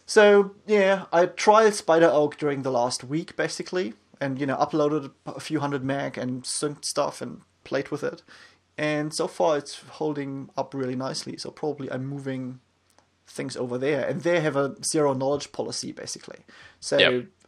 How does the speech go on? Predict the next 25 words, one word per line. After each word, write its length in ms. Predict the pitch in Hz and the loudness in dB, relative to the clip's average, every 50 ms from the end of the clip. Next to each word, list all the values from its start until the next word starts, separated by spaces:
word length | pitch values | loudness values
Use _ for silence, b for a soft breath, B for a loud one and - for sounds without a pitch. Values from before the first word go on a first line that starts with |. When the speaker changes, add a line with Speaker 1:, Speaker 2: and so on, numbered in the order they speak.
| - | -20
Speaker 1:
they 300 | - 123 127 151 147 151 | -18 -8 -2 0 2 2
do 260 | 143 156 160 151 147 - | 2 2 0 0 0 0
en-, 140 | - - 131 - - - 135 | -2 -6 -8 -8 -6 -6 -6
encrypt, 320 | 135 - - 180 180 180 - _ _ _ _ _ _ _ _ _ - | -6 -4 -2 -2 -2 -2 -4 _ _ _ _ _ _ _ _ _ -10
they 200 | 139 139 180 190 | -2 0 2 2
encrypt 340 | 190 160 - - 170 170 - _ _ | 0 0 -2 -2 -4 -4 -4 _ _
the 100 | - 156 | -2 -2
data 520 | 131 - 135 123 139 139 143 135 127 127 - - | 0 2 4 4 4 4 4 2 2 0 -2 0
on 180 | - 143 139 135 | -2 -2 0 -2
the 80 | 120 127 | -6 -8
client 340 | - - 135 127 156 175 | -8 -8 -8 -6 -6 -6
side. 300 | - - 185 208 247 277 - _ - b b b b b b b b | -6 -4 -4 -4 -6 -8 -14 _ -20 b b b b b b b b
So 100 | - 131 | -10 -6
basically 380 | 135 147 - 143 - 143 143 | -6 -6 -6 -6 -6 -6 -6
the 120 | 139 127 127 | -4 -4 -4
Spider 300 | - - 147 147 151 135 | -4 0 0 0 0 0
Oak 180 | 110 110 - | 0 -2 -6
client 360 | - - 170 160 160 160 160 - | -6 -2 0 0 0 0 -2 -6
encrypts 340 | - - - 139 - - - | -8 -10 -10 -12 -12 -10 -10
the 80 | - | -6
data 400 | 117 135 135 156 151 147 151 151 | -2 0 2 4 4 4 4 4
with 200 | 139 135 131 - - | 2 0 -4 -4 -4
my 140 | 139 135 127 | -4 -4 -4
password, 600 | - - 143 139 139 - - 135 131 131 127 131 | -2 -4 -4 -4 -4 -6 -6 -4 -4 -4 -4 -4
with, 300 | 131 120 - - - | -8 -10 -10 -14 -20